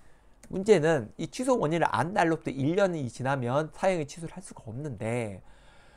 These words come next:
부동산 매각 사실을 이제 공단이 이천십육 년 구월경에는 알 수 있었어요. 근데 그때부터 기산할 거냐?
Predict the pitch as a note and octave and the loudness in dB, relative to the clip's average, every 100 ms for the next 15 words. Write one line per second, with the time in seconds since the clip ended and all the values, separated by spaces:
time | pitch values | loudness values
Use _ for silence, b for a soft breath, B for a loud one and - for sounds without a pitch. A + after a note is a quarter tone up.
0 | b - - C3+ A3+ A#3+ G#3+ A#2+ A2+ F#3 | b -14 -4 2 2 6 4 4 2 2
1 | - F#3 F3 C#3 C3+ E3 F#3+ - B2 - | 2 -2 -2 -2 2 2 0 -4 -6 -4
2 | C#3 D#3 F#3 D#3+ F3 G#3 F#3 A3 G#3 G#3 | -2 2 2 0 -4 -4 -4 -4 -4 -4
3 | E3+ - D#3+ G#3 G3+ E3+ D#3 D#3+ - A#2+ | -6 -6 6 8 8 6 0 -2 0 6
4 | D#3+ G#3+ - - C3 - E2+ - - - | 8 6 2 -8 -8 -10 -14 -16 -20 -20
5 | b b b b C#3+ - F#3 - - C4 | b b b b -6 -4 -6 -4 2 2
6 | A#3+ - G#3+ - C#3+ D#3+ B2+ G#2+ A2+ C3+ | 2 2 0 2 0 2 0 -2 4 4
7 | A2 F#2+ | 4 -2